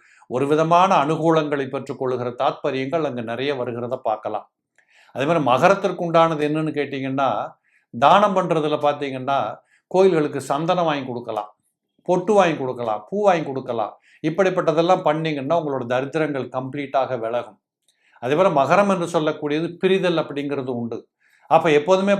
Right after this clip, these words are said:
பாத்தீங்கன்னா, ஒண்ணு உருவாக்குறது, ஒண்ணு குறைக்கிறது. வீட்ல கோலம் போடுங்க டெய்லி.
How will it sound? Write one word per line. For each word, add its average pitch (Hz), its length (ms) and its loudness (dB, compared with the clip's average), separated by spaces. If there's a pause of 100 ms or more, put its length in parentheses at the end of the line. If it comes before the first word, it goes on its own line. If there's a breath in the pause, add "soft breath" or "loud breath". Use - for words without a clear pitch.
பாத்தீங்கன்னா, 170 460 2
ஒண்ணு 143 120 0 (100)
உருவாக்குறது, 170 540 4 (100)
ஒண்ணு 143 140 -4 (100)
குறைக்கிறது. 131 480 -4 (400 soft breath)
வீட்ல 185 200 0 (120)
கோலம் 196 280 6
போடுங்க 143 260 -2 (120)
டெய்லி. 135 260 -4